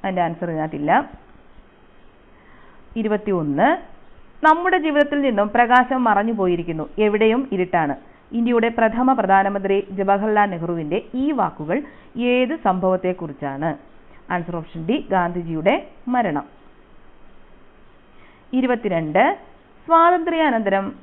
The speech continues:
ഇന്ത്യൻ യൂണിയനിൻ-, യൂണിയൻ രൂപീകൃതമായപ്പോൾ യൂണിയനിൽ ചേരാൻ വിസമ്മതിച്ച നാട്ടുരാജ്യങ്ങളിൽ പെടാത്തത് ഏത്?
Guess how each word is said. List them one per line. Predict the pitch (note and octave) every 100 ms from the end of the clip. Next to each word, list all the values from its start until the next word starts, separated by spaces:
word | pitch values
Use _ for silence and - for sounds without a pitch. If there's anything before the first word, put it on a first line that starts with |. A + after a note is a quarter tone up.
| - - - _
ഇന്ത്യൻ | B3+ B3+ C4 C4
യൂണിയനിൻ-, | G#3 G3+ G3+ G3 G3 - G#3
യൂണിയൻ | A3 A3+ A3+ A3+ F#3+
രൂപീകൃതമായപ്പോൾ | F#3 G#3 G#3 G3+ G3 D3+ C#3 - G#3 - - -
യൂണിയനിൽ | A3+ B3+ A3 F3 F#3+ - - - -
ചേരാൻ | A#3 A#3+ A#3 B3+
വിസമ്മതിച്ച | A#3 - F#3 F3+ E3 E3+ E3 - -
നാട്ടുരാജ്യങ്ങളിൽ | F#3 F#3 F#3 G3 E3 D#3 D#3 F#3+ A#3 B3+
പെടാത്തത് | A#3 A#3+ B3 B3 - A3+ B3+ -
ഏത്? | D#3+ D3+ D3 D3+